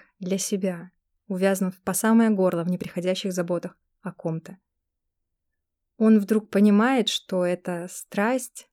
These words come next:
тайна и интерес другого,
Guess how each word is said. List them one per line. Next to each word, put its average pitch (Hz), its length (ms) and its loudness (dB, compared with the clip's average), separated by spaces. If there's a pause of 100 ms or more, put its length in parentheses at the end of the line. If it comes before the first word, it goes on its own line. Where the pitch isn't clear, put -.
(200)
тайна 202 600 2
и 175 240 -6
интерес 190 480 2
другого, 196 600 -2